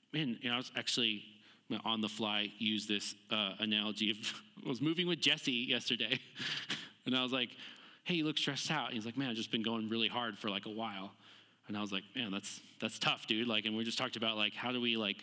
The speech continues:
consider God right now so that we can have more peace? And Jesse, and I like this, this is what Jesse said. He's like, "Oh yeah, it would probably help more to think about the Lord now than wait till I can later." <laughs> And I love that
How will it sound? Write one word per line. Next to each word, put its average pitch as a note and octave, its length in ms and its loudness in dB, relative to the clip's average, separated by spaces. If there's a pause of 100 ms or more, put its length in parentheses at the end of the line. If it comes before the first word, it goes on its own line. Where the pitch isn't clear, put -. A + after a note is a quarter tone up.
(580)
consider C3 480 0
God A#2 360 -2
right A2 220 2
now G#2+ 280 -4 (840)
so A#2+ 140 -2
that G#2 80 0
we G#2+ 100 2
can G2+ 120 -2
have G2+ 260 0
more G2+ 180 0
peace? - 500 -4 (420)
And G#2 100 -2
Jesse, A#2 440 -2
and B2 120 0
I B2 60 2
like D#3+ 260 0
this, A2 160 2
this - 80 -6
is B2 100 0
what B2 100 2
Jesse A#2+ 260 2
said. A#2+ 200 0
He's G#2 160 -2
like, F#2+ 140 -2 (840)
"Oh E3+ 120 2
yeah, F3+ 240 2
it - 20 0
would B2 140 0
probably D#3+ 260 2
help C#3+ 220 0
more C#3+ 200 2
to B2+ 60 2
think B2 220 0
about B2 180 0
the A#2 60 0
Lord A#2 260 0
now A#2 340 2
than G#2+ 180 2
wait A#2 240 2
till A2 160 2
I G2+ 100 2
can A#2 320 2
later." G#2 340 0
<laughs> - 80 2 (1600)
And D3+ 100 4
I D#3 120 6
love G#3+ 240 2
that C#3+ 280 2